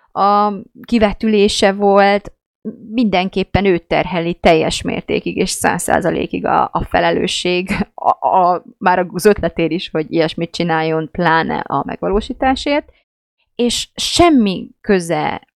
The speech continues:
az ő cselekedetének az én személyemhez olyan értelemben, hogy, hogy én ezt,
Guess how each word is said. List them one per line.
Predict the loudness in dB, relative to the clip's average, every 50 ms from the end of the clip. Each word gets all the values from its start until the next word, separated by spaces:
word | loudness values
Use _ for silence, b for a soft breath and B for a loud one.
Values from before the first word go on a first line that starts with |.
| _
az | _ -4 -4 -4 -2 -2
ő | 0 0 0
cselekedetének | -2 -2 0 0 0 0 -2 -2 -2 -2 -2 -2 -4 -4 -4 -4 -2 0 0 2 2 0 0 0
az | -2 -2 0
én | 0 0 0 -2
személyemhez | 0 2 2 2 4 4 2 2 2 2 0 0 2
olyan | 2 2 2 0 0
értelemben, | 0 -2 -2 -2 -2 -2 0 0 0 0 0 0 0 0
hogy, | -2 -2 -2 -2 -2 -2 -4 -8 -8
hogy | -6 -6 -4 -4
én | -4 -4 -4
ezt, | -6 -8 -8 -12 -16 _ _